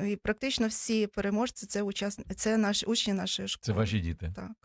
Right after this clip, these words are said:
Speaker 1: Е, дуже багато учнів участвують і від загальноосвітніх шкіл, а є учнями нашої школи. І їх <laughs> відзначають як школи, тому що зараз школа працює дистанційно,
Speaker 2: Мгм.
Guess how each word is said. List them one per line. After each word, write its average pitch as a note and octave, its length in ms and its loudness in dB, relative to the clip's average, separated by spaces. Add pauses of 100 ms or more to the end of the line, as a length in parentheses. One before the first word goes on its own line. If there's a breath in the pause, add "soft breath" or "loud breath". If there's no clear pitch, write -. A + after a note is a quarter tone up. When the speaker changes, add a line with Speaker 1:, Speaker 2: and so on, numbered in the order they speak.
(340 loud breath)
Speaker 1:
Е, G#3+ 100 6
дуже D#4+ 240 4
багато C#4 380 4
учнів C4+ 280 2
участвують A#3 600 2 (160 loud breath)
і A3+ 420 4
від A3 80 4
загальноосвітніх A#3+ 760 4
шкіл, D4 260 4
а G#3 80 6
є G#3+ 180 6
учнями G#3+ 380 2
нашої G3 380 2
школи. E3+ 480 -4 (340 loud breath)
І - 160 0
їх A3+ 100 6
<laughs> A#3 160 6
відзначають A3+ 560 4
як G3+ 120 2
школи, F4 420 2 (100)
тому A#3 200 4
що A3+ 140 2
зараз G#3 240 4
школа F#3+ 320 2
працює F3+ 380 -4
дистанційно, E4 720 -2
Speaker 2:
Мгм. G#2 140 4